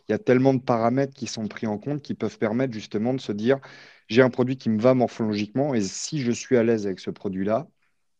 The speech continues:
derrière, je vais pouvoir aussi très bien assimiler ce que mon pro va,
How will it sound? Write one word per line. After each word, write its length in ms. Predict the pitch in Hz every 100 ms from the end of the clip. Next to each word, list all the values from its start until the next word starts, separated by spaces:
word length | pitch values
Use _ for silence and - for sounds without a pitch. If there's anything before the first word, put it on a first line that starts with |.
| -
derrière, 420 | 104 104 110 127
je 80 | 110
vais 80 | 104
pouvoir 280 | - 117 110
aussi 220 | 104 139
très 200 | - 120
bien 180 | 117 120
assimiler 500 | 110 - 117 113 127
ce 60 |
que 120 | - 110
mon 200 | 107 104
pro 260 | - 127
va, 380 | 113 101 101